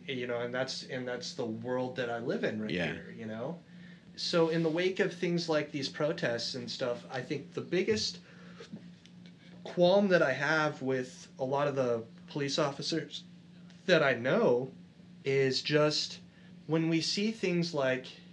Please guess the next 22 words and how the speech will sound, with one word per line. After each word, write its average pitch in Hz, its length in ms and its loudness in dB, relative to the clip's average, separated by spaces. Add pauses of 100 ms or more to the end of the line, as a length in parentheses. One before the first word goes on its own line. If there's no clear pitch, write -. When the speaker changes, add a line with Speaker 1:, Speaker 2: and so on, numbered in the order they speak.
(300)
Speaker 1:
you 143 80 -4
know, 110 100 -2
like 113 180 -4
the 127 80 -4
George 143 360 0
Floyd 135 360 2
murder, 113 460 -6 (760)
where 190 500 4
are 139 540 2 (640)
all 143 260 4
of 151 80 0
these 151 200 0
police 208 340 -4
officers 127 640 -2
standing 143 540 0
up 131 320 0 (240)
for 123 300 -2
accountability? 113 840 -6 (540)
Because 135 280 -2
we 143 100 -2
know 147 580 2 (920)
that 127 340 2